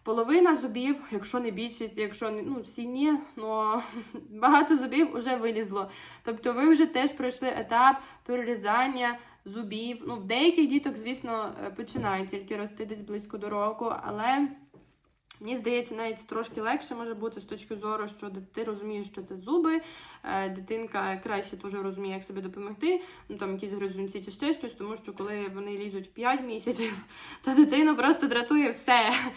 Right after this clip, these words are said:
Е, все, там, шлунок, який не до кінця нормально перетравлює їду, е, там, зуби ці, потім стриб-, бри-, бр-, с-, стрибок росту, потім ще щось, якийсь новий навик освоюють, погано сплять через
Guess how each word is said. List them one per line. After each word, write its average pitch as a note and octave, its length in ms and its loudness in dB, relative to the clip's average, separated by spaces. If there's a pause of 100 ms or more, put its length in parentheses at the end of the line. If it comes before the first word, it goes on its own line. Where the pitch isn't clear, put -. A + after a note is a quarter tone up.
(320)
Е, A#3+ 260 -4
все, A#3+ 720 2
там, G#3 160 -2
шлунок, D#4 520 8
який C4 240 -2
не C4 100 -4
до B3+ 120 -4
кінця B3 380 0
нормально A#3 520 0
перетравлює A3+ 600 2
їду, A3 520 -4 (280)
е, G3+ 280 -2
там, G3 500 -2 (200)
зуби C4+ 500 4
ці, C4 280 -4
потім A3 340 -6
стриб-, G#3+ 460 -6
бри-, G3 400 -4
бр-, G3 580 -8 (760)
с-, B3 120 -2
стрибок D4 580 2
росту, B3+ 580 4 (300)
потім D4 400 4 (240)
ще D#4 440 6
щось, C4 280 -4
якийсь A#3+ 240 -4
новий C4 300 2
навик B3+ 520 6
освоюють, B3 460 -2
погано B3+ 340 2
сплять A#3+ 580 2
через B3 220 -2